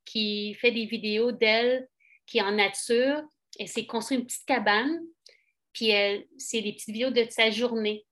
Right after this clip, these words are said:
Puis elle, ça sort une fois par semaine, mais je, je t'assure, quand elle sort sa vidéo, j'ai hâte,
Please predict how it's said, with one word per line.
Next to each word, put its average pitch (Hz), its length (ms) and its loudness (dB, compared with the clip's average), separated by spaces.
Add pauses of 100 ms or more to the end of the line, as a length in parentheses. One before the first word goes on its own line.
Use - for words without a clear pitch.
(140)
Puis 233 120 -4
elle, 202 260 2
ça 220 180 -4
sort 262 160 0
une 262 100 0
fois 277 100 2
par 247 220 0
semaine, 247 320 0
mais 226 120 2
je, - 160 -4 (220)
je 202 180 -2 (140)
t'assure, 233 500 -2
quand 254 280 2
elle 220 100 2
sort 269 220 -4
sa 269 120 -2
vidéo, 220 280 -4
j'ai 214 240 0
hâte, 226 180 -2